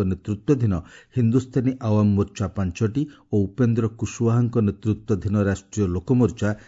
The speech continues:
ଚାରୋଟି ଆସନରେ ଜିତିଛି। ଉପମୁଖ୍ୟମନ୍ତ୍ରୀ ସମ୍ରାଟ ଚୌଧୁରୀ ଏବଂ ବିଜୟ କୁମାର ସିହ୍ନା ଏବଂ ରାଜ୍ୟମନ୍ତ୍ରୀ ପ୍ରେମ କୁମାର, ମହେଶ୍ୱର ହଜାରୀ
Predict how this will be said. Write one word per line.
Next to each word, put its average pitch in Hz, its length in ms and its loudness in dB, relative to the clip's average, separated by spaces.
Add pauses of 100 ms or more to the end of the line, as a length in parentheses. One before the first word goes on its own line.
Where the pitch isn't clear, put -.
(260)
ଚାରୋଟି 117 420 0
ଆସନରେ 95 400 -6
ଜିତିଛି। 117 400 -6 (760)
ଉପମୁଖ୍ୟମନ୍ତ୍ରୀ 139 880 2
ସମ୍ରାଟ 107 680 2
ଚୌଧୁରୀ 104 440 0
ଏବଂ 113 260 0
ବିଜୟ 98 240 0 (100)
କୁମାର 107 300 0
ସିହ୍ନା 95 320 -2 (420)
ଏବଂ 110 140 2 (100)
ରାଜ୍ୟମନ୍ତ୍ରୀ 107 600 -2 (140)
ପ୍ରେମ 110 180 2 (140)
କୁମାର, 104 280 0 (160)
ମହେଶ୍ୱର 101 440 0 (100)
ହଜାରୀ 107 340 -2